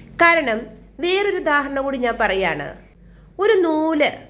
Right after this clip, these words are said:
കെട്ടിയിട്ടിട്ട് അതിൻ്റെ മുകളിലൂടെ നടക്കാൻ നമ്മൾ ശ്രമിക്കുകയാണ്, പക്ഷെ നടക്കാൻ കഴിയുന്നില്ല. കുറച്ചുകൂടി ശ്രമിച്ചു, പക്ഷെ കുറച്ച് കഴിഞ്ഞപ്പോൾ നടക്കാൻ പറ്റുന്നുണ്ട്, പക്ഷേ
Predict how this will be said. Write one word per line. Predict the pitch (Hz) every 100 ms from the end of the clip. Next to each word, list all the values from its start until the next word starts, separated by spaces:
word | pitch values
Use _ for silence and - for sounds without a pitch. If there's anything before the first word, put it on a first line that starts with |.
| - - - -
കെട്ടിയിട്ടിട്ട് | 202 196 320 269 226 208 180 - - - _ _ - - - - 285
അതിൻ്റെ | 294 339 339 381 311
മുകളിലൂടെ | 262 269 277 277 262
നടക്കാൻ | 220 214 214 233 214 - - - _ -
നമ്മൾ | 226 226 226
ശ്രമിക്കുകയാണ്, | 233 214 214 226 190 165 160 - - - - - - - -
പക്ഷെ | 302 311 302
നടക്കാൻ | 254 262 269 294 294 285 - - _ _ 254
കഴിയുന്നില്ല. | 233 240 254 208 147 107 - - _ _ _
കുറച്ചുകൂടി | 330 359 415 403 403
ശ്രമിച്ചു, | 320 262 254 208 - - _ _ -
പക്ഷെ | 269 330
കുറച്ച് | 330 311 320
കഴിഞ്ഞപ്പോൾ | 440 403 392 349
നടക്കാൻ | 247 233 240 359 359
പറ്റുന്നുണ്ട്, | 311 226 185 120 - - _ _ _
പക്ഷേ | 247 240 254